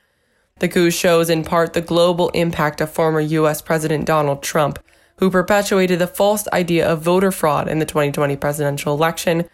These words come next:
and used his position of power to incite violence, as was seen at their insurrection at the Capitol just a few weeks ago.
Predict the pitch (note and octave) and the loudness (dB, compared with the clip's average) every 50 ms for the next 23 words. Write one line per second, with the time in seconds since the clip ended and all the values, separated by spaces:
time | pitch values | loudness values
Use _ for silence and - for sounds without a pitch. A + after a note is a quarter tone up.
0 | _ _ _ _ - - G3 G3+ G#3 G#3+ A3 G#3+ - A3+ A3+ - B3+ A#3+ A3+ G3+ | _ _ _ _ -4 0 0 2 2 2 0 0 -2 -4 -2 0 -2 -2 0 0
1 | E3+ E3+ E3+ E3+ E3+ E3+ - D#3 D3+ D3+ D3+ D3 D3+ D3+ D#3 D3+ - - D#3 C#3+ | -2 0 0 0 0 0 0 0 2 2 2 0 0 -2 -2 -2 -2 -2 -4 -4
2 | C#3+ - - E3 E3 E3+ F3 E3+ D#3+ E3 - - - E3 - D#3 D#3+ - - - | -4 -2 -2 0 2 2 2 0 0 -2 -4 -6 -6 -6 -4 -6 -6 -6 -4 -2
3 | F3+ F3+ F3 E3+ E3 - D#3 - - D3+ D3+ - D#3 D#3 D3+ D3 D3 - - D#3+ | 0 0 0 -2 -2 -4 -6 -4 -4 -4 -4 -2 0 0 0 0 -2 -4 -6 -6
4 | D3 - - - - F3 E3+ E3 - F3+ F3+ E3+ E3+ - - - F3 F#3 - - | -6 -6 -8 -8 -4 -2 -2 -2 0 0 0 0 0 0 -2 -2 -2 -2 -2 -6
5 | - G3 - F#3+ E3 D3+ D3 C#3 - - - - - - - | -6 -4 -2 -2 -2 0 -2 -4 -4 -4 -6 -6 -6 -4 -6